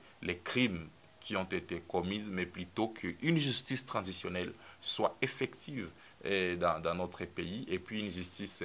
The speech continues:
holistique, en fait que nous puissions mettre fin, euh, à cette guerre. Il n'y aura jamais de paix sans justice. Et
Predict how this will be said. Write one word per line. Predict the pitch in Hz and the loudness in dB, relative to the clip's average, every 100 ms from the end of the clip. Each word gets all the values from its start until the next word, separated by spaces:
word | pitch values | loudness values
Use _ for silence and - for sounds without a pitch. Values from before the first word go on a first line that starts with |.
| - | -4
holistique, | 95 90 87 - 127 135 - - | -2 -2 -4 -4 -6 -6 -10 -6
en | 95 | -4
fait | 110 | -2
que | 110 95 | -2 -2
nous | 90 | -4
puissions | 87 87 - 90 | -6 -6 -2 0
mettre | 90 92 92 | 0 0 -2
fin, | - 98 101 - - - - - | -2 0 0 -2 -18 -18 -20 -4
euh, | - 90 87 82 - - - | 4 6 6 4 0 -6 0
à | 92 87 | 4 4
cette | - 92 - 82 | 4 0 0 0
guerre. | 90 85 76 - - - | 0 0 -2 -10 -16 -10
Il | - | 2
n'y | 101 | 8
aura | 104 120 | 12 12
jamais | 107 110 117 | 12 8 8
de | 110 | 8
paix | 107 - 156 | 8 10 10
sans | - 113 | 10 8
justice. | 98 90 - 104 147 - - - - - - | 8 2 0 0 4 4 4 -2 -14 -8 4
Et | 101 98 95 | 6 8 6